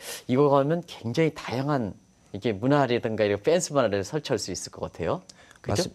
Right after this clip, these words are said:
Speaker 2: 예,
Speaker 1: 네네.
Speaker 2: 맞습니다. 이게, 어, 한 가지 컬러로
Speaker 1: 네네.
Speaker 2: 저, 물론 이제 여러 가지 그 컬러를 썼을 경우에는 어떤
Speaker 1: 음.
Speaker 2: 또 혼란스러운 거나 어떤 도시美관을 해칠 수도 있습니다.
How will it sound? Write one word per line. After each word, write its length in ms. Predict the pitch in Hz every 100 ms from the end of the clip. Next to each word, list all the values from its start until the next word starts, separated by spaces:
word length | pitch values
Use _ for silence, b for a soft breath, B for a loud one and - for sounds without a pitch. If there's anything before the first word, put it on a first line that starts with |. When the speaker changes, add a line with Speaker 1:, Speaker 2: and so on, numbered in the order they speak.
| _
Speaker 2:
예, 40 | 110
Speaker 1:
네네. 240 | 110 87
Speaker 2:
맞습니다. 340 | 87 107 120 120
이게, 260 | 120 143 B B B B
어, 580 | - 95 98 95 90 85
한 180 | 85 196
가지 240 | 214 196 180
컬러로 800 | - 170 151 120 95 110 76 -
Speaker 1:
네네. 240 | 101 90
Speaker 2:
저, 320 | 90 85 71 80
물론 300 | 90 113 147
이제 340 | 147 139 - -
여러 300 | - - 151
가지 220 | 165 156 - _ -
그 460 | - 101 95 90 82
컬러를 380 | - 156 151 139
썼을 320 | 180 185 190
경우에는 500 | 147 127 110 110 113
어떤 360 | 92 113 110 101
Speaker 1:
음. 140 | 92 B B B -
Speaker 2:
또 80 |
혼란스러운 680 | - 170 170 165 143 127 107
거나 320 | 95 82 101
어떤 280 | - - 107
도시美관을 680 | 104 98 131 113 104 101 101
해칠 280 | 190 - 202
수도 180 | 151 127
있습니다. 560 | 101 92 78 73 76